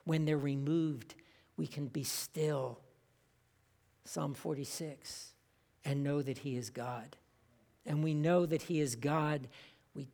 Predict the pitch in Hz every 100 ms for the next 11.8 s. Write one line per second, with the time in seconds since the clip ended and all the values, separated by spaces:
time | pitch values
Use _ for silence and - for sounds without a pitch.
0 | - - 160 147 131 - - - _ _
1 | _ _ _ - 147 143 135 - - 185
2 | 165 147 143 - - - 160 151 151 151
3 | 175 - 131 117 123 127 127 127 123 -
4 | _ _ _ _ _ _ - 185 156 -
5 | 165 175 - - 143 131 - - - _
6 | _ - - 156 147 156 170 147 139 131
7 | - 139 135 131 170 165 127 127 135 120
8 | 131 - 143 147 - 139 - _ _ _
9 | _ _ _ - 160 - _ _ _ _
10 | - - - - 156 147 185 190 - 151
11 | 156 143 156 - 143 135 131